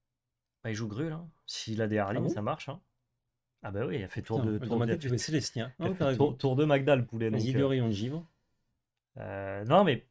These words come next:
Speaker 1: bon, euh, tu vois, y, on a vu que Magda en rouge, quoi. Donc il y a débat. Ça, ça casse les, euh,
Speaker 2: Non, mais il joue des Harleen et tout.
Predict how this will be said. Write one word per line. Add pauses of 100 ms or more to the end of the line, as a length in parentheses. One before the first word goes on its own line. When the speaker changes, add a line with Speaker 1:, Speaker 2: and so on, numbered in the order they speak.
(180)
Speaker 1:
bon, (240)
euh,
tu
vois,
y,
on
a
vu
que
Magda
en
rouge,
quoi. (1200)
Donc
il
y
a
débat. (460)
Ça,
ça
casse
les,
euh, (1600)
Speaker 2:
Non,
mais
il
joue
des
Harleen
et
tout.